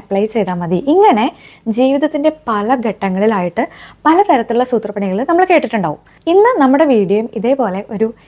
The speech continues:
എട്ട് സൂത്രപ്പണികൾ പറഞ്ഞു തരാൻ വേണ്ടിയിട്ടാണ്. എന്തിനു വേണ്ടിയിട്ടാണ്? നമ്മുടെ പ്രൊഡക്ടിവിറ്റി ഇൻക്രീസ് ചെയ്യാൻ വേണ്ടിയിട്ട് ഒരു എട്ട് ഹാക്സ് ആണ് ഞാൻ നിങ്ങൾക്ക് പറഞ്ഞു തരാൻ പോകുന്നത്. ഒരു ദിവസം രാവിലെ എഴുന്നേൽക്കുമ്പോൾ രാത്രി കിടക്കുന്നത്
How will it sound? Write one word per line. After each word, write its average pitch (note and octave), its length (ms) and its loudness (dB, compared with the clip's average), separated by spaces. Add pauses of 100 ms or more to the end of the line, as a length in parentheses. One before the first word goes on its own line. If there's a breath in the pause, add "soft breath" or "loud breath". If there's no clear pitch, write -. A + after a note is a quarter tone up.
(380 soft breath)
എട്ട് - 340 -2 (260)
സൂത്രപ്പണികൾ G#3 600 0 (100)
പറഞ്ഞു F#3 260 -2
തരാൻ F3+ 220 -2
വേണ്ടിയിട്ടാണ്. E3+ 420 -6 (120)
എന്തിനു D#4+ 240 2
വേണ്ടിയിട്ടാണ്? G#3+ 440 -2 (400 loud breath)
നമ്മുടെ D#4+ 280 -2
പ്രൊഡക്ടിവിറ്റി A#3 680 -2 (180)
ഇൻക്രീസ് G#3 480 0
ചെയ്യാൻ F#3 300 -2
വേണ്ടിയിട്ട് E3 340 -8 (140)
ഒരു A3 120 -2 (480 loud breath)
എട്ട് G#3+ 280 -2 (100)
ഹാക്സ് F#3 380 -8
ആണ് F#3 180 -6
ഞാൻ F3+ 140 -6
നിങ്ങൾക്ക് F3 280 -8
പറഞ്ഞു F#3+ 200 0
തരാൻ F#3 200 -4
പോകുന്നത്. D#3+ 260 -6 (180)
ഒരു D#4 180 4
ദിവസം A#3+ 420 -2
രാവിലെ G#3 320 -4
എഴുന്നേൽക്കുമ്പോൾ G3 640 -6
രാത്രി G#3+ 400 -4
കിടക്കുന്നത് C#4 560 0